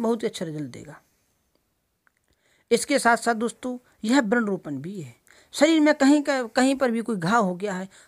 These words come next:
फोड़ा फुंसी हो गई है, तो उस घाव को भरने के लिए, फोड़े फुंसी को दूर करने के लिए आप इस वन मेथी का प्रयोग कर सकते हैं। वहाँ पर इसका प्रयोग कैसे करेंगे वो भी सुन लीजिए। इस वन मेथी को ले लीजिए, इसकी पत्तियाँ, पंचांग, फल फूल जो भी मिले उसको ले लीजिए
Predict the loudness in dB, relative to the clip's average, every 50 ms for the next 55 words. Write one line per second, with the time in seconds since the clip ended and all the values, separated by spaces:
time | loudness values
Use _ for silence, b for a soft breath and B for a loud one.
0 | b 2 4 4 4 4 2 0 -6 -4 -2 0 2 2 2 2 0 -2 -2 -2
1 | -4 -4 -6 -8 b b b b b -4 -4 -2 -2 -2 0 0 0 0 -2 -2
2 | -2 -2 -2 -2 -2 -4 -4 -6 -6 -6 -6 -8 -8 b b b b b -2 2
3 | 4 4 4 2 0 -6 -6 -4 -4 -2 -2 0 0 0 -2 -2 -4 -4 -4 -4
4 | -4 -6 -8 -8 -8 -6 -6 -8 -8 B B B B B 0 0 0 0 -6 -8
5 | -4 -4 -4 -4 -2 -4 -6 -8 -10 -10 -12 -12 -12 -12 -14 -14 -14 -14 -16 -18
6 | -18 -20 -20 _ _ _ -20 -20 -20 _ _ _ _ _ _ _ 2 4 4 4
7 | 4 2 0 -2 -2 -4 -6 -6 -4 -6 -6 -4 -4 -6 -6 -6 -6 -6 -6 -6
8 | -6 -6 -6 -8 -10 b b b b 0 2 2 2 0 -4 -6 -8 -8 -8 -8
9 | -10 -10 -14 -16 -16 -18 _ _ _ _ _ _ _ _ _ _ _ _ B B
10 | B B B B 0 2 4 6 6 6 6 4 2 2 0 -2 0 2 0 2
11 | 2 0 0 -2 -4 -6 -6 -8 -8 -8 b b b b -6 -6 -4 -4 -6 0
12 | 2 0 0 2 2 2 4 6 4 4 4 0 -2 0 0 0 0 0 0 0
13 | -2 -2 0 -2 -4 -2 -2 -2 0 0 0 0 0 0 0 -2 -4 -4 -4 -4
14 | -2 -2 -2 -4 -4 -6 -8 -8 -6 -6 -6 -6